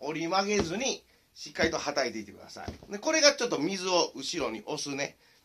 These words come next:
押す技術が向上するにちょっとつながるんで。はい。で、これを十回、ちょっとやっていきます。太ももまではたいてくださいね。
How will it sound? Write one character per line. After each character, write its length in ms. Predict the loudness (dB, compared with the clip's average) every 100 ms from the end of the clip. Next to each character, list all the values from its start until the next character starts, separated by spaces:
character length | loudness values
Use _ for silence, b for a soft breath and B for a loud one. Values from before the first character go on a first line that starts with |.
| b b _ _ _
押 140 | -6 -4
す 140 | -4
技 160 | -2 -2
術 300 | -2 -4 -8
が 180 | -10 -10
向 260 | -2 0 0
上 180 | 0 -2
す 120 | -2
る 140 | -4 -2
に 180 | -4
ち 80 | -4
ょ 40 | -10
っ 40 |
と 80 | -10
つ 140 | -2
な 120 | 0
が 120 | 0 -2
る 120 | -6
ん 80 | -14
で。 180 | -18 -20 b b b b
は 180 | -2 -2
い。 100 | -2 _ b b b -12
で、 80 | 0
こ 140 | 2
れ 80 | 2
を 60 |
十 120 | 2 -2
回、 280 | -2 -4 -6 b b b b b -18
ち 60 |
ょ 40 | -10
っ 20 |
と 60 |
や 80 | -10
っ 20 |
て 120 | -8 -14
い 60 |
き 100 | -12
ま 320 | -12 -10 -12
す。 160 | -14 -18 _
太 180 | -8 -2
も 120 | 0
も 80 | -2
ま 80 | -6
で 80 |
は 120 | -10 -10
た 100 | -10
い 40 |
て 40 | -12
く 80 |
だ 60 | -20
さ 100 | -20 -12
い 40 |
ね。 220 | -12 -12